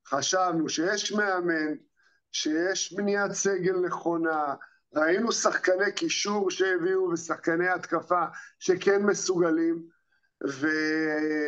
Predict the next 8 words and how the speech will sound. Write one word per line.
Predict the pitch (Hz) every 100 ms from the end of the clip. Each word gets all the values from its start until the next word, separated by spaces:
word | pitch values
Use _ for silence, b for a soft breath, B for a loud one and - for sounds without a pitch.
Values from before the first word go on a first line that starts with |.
| 143 139 _ _ _ _ - _ -
ויחד, | 139 156 185 175 190 190 170
אה, | 175 165
עם | 170 170
הציפיות, | 160 - - 180 165 170 202 185 160
ככל | 151 185 190
שהציפיות | - 180 160 143 156 - 175 185
יותר | 170 175 170
גדולות, | 156 143 160 208